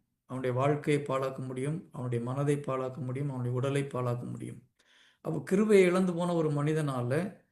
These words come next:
ஒரு, ஒரு தீய சக்தி ஒரு மனிதனுக்கு எந்த தொந்தரவு கொடுக்குமோ, அதை விட மோசமான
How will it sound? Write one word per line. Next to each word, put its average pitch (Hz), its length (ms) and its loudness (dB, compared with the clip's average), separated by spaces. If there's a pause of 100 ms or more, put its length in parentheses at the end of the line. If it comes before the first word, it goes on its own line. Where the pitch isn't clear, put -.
(500)
ஒரு, 139 420 -2
ஒரு 131 280 -6
தீய 202 260 6
சக்தி 180 320 2
ஒரு 165 160 4
மனிதனுக்கு 151 400 0
எந்த 151 200 2
தொந்தரவு 151 480 4
கொடுக்குமோ, 139 540 -4
அதை 131 200 0
விட 156 140 4
மோசமான 147 840 -2